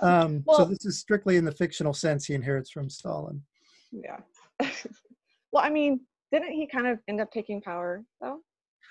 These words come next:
Speaker 1: I think he may have, um, but the role he was in before he took power was not his role. And the person who actually headed the meetings initially right afterward was,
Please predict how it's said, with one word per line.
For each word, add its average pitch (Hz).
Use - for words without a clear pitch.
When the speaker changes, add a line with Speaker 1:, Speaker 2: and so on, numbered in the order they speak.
Speaker 1:
I 190
think 240
he 175
may 165
have, 220
um, 151
but 170
the 175
role 190
he 190
was 175
in 180
before 196
he 190
took 151
power 156
was 156
not 190
his 165
role. 151
And 165
the 156
person 208
who 170
actually 165
headed 170
the 143
meetings 165
initially 175
right 151
afterward 175
was, 165